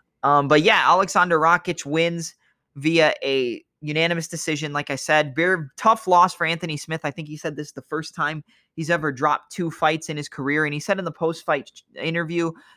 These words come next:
that, like, he's too big for one eighty-five, but he feels like at two oh five, the guys are just too strong for him. He said that he felt like Rakic was just too big and too strong on the ground, and he really couldn't get anything going. He just felt,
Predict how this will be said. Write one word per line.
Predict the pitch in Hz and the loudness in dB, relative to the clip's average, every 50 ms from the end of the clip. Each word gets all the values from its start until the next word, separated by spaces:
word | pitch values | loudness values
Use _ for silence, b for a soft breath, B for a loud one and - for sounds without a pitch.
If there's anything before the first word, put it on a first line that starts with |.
| b | b
that, | - 151 139 139 | 0 0 2 2
like, | 147 139 - | 2 0 -2
he's | - 302 - - | -6 -10 -10 -6
too | - - 233 240 | -2 0 0 2
big | 190 185 208 196 185 | 4 6 4 4 4
for | - 196 170 | 2 0 2
one | 165 175 170 | 2 2 2
eighty-five, | 175 170 160 151 147 - 170 170 170 160 147 135 135 135 127 | 2 2 0 0 2 4 4 6 6 6 4 2 0 -4 -2
but | 127 143 143 | -2 -2 -2
he | 147 147 | -2 -6
feels | - - 165 175 170 156 151 | -6 -2 0 0 0 2 2
like | 165 151 - - | 2 2 2 0
at | 135 131 - - | -2 -4 -4 -6
two | - - 208 202 | -6 -2 2 4
oh | 190 180 160 | 4 4 4
five, | - - 147 143 139 139 135 127 - _ _ _ _ _ _ _ _ - | 4 4 4 6 6 4 2 -2 -6 _ _ _ _ _ _ _ _ -2
the | 156 151 | 0 2
guys | 165 160 156 165 147 | 4 4 4 4 2
are | 156 151 | 0 -2
just | 139 143 135 - - | -2 -6 -10 -10 -10
too | - 180 160 | -8 -8 -8
strong | - - - 160 151 151 151 147 | -8 -6 -4 -2 -2 -2 -2 -4
for | 139 147 143 | -6 -8 -8
him. | 131 131 | -6 -6
He | 139 139 | -8 -6
said | - - 151 143 | -4 -4 -2 -2
that | 147 143 | -2 -4
he | 151 147 | -4 -2
felt | - - 151 127 | 0 2 2 2
like | 135 139 123 | 2 -2 0
Rakic | 123 139 143 147 143 - 143 - - | 2 2 2 2 0 -4 -12 -12 -10
was | 143 - | -10 -8
just | - 143 135 - - | -6 -8 -8 -8 -8
too | - - 160 147 | -6 -4 -4 0
big | 135 147 147 143 131 113 b b b b b b - | 2 2 2 2 2 -2 b b b b b b -6
and | 143 143 127 | -6 -6 -4
too | - - - 170 156 | -4 -4 -4 -2 -2
strong | - - - - 151 147 147 143 139 131 123 123 - _ _ _ _ _ _ _ _ _ _ _ _ _ _ _ _ _ - | -4 -6 -4 -2 2 4 4 4 4 2 -2 -10 -16 _ _ _ _ _ _ _ _ _ _ _ _ _ _ _ _ _ 0
on | 160 160 151 | 2 2 2
the | 139 131 | 0 0
ground, | 123 135 156 156 165 160 | 2 2 4 4 4 2
and | 143 139 | 0 -2
he | 143 143 | -2 -2
really | 143 156 143 139 | -2 -2 -2 -4
couldn't | 135 - 170 156 135 131 | -4 -4 -4 -4 -4 -4
get | 135 147 | -4 -4
anything | 139 139 135 135 135 - 131 127 123 | -2 -4 -4 -6 -8 -8 -10 -6 -2
going. | 123 135 147 151 135 131 | 0 2 2 0 -2 -4
He | 135 | -6
just | 131 117 254 - - | -6 -8 -8 -2 2
felt, | 156 143 139 - | 2 2 2 2